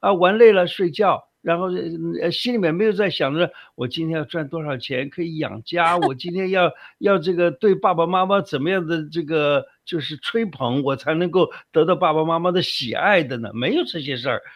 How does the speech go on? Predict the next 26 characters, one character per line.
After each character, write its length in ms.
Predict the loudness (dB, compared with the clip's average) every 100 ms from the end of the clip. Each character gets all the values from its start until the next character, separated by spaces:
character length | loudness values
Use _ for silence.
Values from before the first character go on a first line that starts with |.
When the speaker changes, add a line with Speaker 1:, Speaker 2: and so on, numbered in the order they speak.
| _
Speaker 1:
他 120 | -6
就 240 | -2 2 2
是 140 | 2
那 80 | 0
么 100 | 0
可 200 | -4 -6
爱， 260 | 0 2 2 2
<laughs> 80 | 0
他 120 | 0 -4 -6 _
倒 180 | 6 6
下 120 | 2
去 160 | -2 -4
就 160 | -6
睡 280 | -6 -6 -8
不 140 | -8
就 160 | -12 -12
行 240 | -12 -18
了 80 | -20
吗？ 140 | -16 -16 -8
Speaker 2:
思 100 | -2
想 240 | 4 4 4
特 180 | -2 -2
别 160 | -2
简 340 | -2 -4 -6 -6 -4
单 160 | -2
啊。 160 | -2